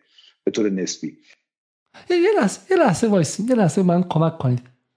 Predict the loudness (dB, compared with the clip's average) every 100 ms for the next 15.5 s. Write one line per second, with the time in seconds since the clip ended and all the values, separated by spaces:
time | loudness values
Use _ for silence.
0 | _ _ _ _ 0 4 6 4 4 4
1 | 4 2 2 2 2 2 2 2 2 2
2 | 2 2 2 2 2 2 0 2 2 2
3 | 2 4 4 4 2 2 0 2 0 2
4 | 0 0 0 0 0 0 -2 -2 -2 -8
5 | _ _ _ _ _ _ -20 -20 _ -8
6 | -2 -2 -2 -2 -2 -2 -4 -4 0 2
7 | 2 4 2 4 2 2 2 4 2 4
8 | 2 2 -2 -2 0 0 -2 -2 -2 0
9 | 0 -2 -2 -6 -6 -2 -2 0 0 0
10 | -2 0 0 2 2 2 0 0 0 0
11 | 0 0 0 -2 -2 -2 -2 0 -2 -2
12 | 0 0 0 -2 2 2 2 2 2 0
13 | 0 -2 0 -2 -2 -2 -2 -2 -2 -4
14 | -6 -4 -4 -2 -4 -4 -8 -4 -2 0
15 | -2 -2 0 -2